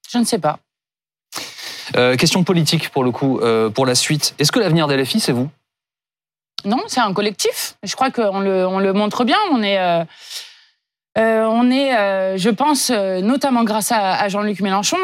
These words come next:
Speaker 1: le seul groupe politique dans lequel vous pouvez inviter, euh, plusieurs personnes qui sont très identifiées, euh, du grand public,
Speaker 2: Oui, mais en
Speaker 1: qui ont
Speaker 2: l'occurrence,
Speaker 1: permis,
Speaker 2: c'est lui
Speaker 1: euh,
Speaker 2: le patron.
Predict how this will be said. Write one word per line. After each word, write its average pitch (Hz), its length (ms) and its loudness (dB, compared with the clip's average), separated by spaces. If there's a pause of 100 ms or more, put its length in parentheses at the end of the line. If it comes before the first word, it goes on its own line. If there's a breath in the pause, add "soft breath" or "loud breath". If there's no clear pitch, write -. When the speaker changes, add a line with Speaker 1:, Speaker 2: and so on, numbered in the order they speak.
(120)
Speaker 1:
le 294 80 2
seul 269 260 0
groupe 247 220 0
politique 233 380 0
dans 220 120 0
lequel 208 280 -2
vous 202 100 -2
pouvez 208 220 -2
inviter, 214 480 2
euh, 196 140 0
plusieurs 247 360 0
personnes 247 380 0
qui - 80 -6
sont 247 160 0
très 320 240 2
identifiées, 247 640 0
euh, 208 40 0
du 196 140 0
grand 196 160 0
public, 247 280 2
Speaker 2:
Oui, 160 80 2
mais 165 60 4
en - 40 2
Speaker 1:
qui 165 40 2
ont 165 40 0
Speaker 2:
l'occurrence, 196 280 2
Speaker 1:
permis, - 20 2
Speaker 2:
c'est 277 80 2
lui - 100 2
Speaker 1:
euh, - 20 -2
Speaker 2:
le 127 60 -4
patron. 165 360 -2